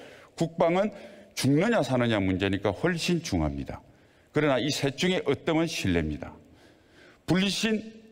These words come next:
불신, 아, 무신 분립이라고 했습니다. 믿음이 없으면 설 수 없다는 것이죠. 맹자의 말씀입니다. 믿음은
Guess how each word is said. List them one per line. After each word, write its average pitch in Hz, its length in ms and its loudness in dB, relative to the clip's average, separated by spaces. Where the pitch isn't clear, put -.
불신, 220 640 2
아, - 80 2
무신 165 720 0
분립이라고 139 540 2
했습니다. - 480 -6
믿음이 156 380 2
없으면 120 720 0
설 226 260 -2
수 180 140 -2
없다는 113 340 -2
것이죠. 92 400 -6
맹자의 110 420 2
말씀입니다. 73 720 -2
믿음은 170 880 0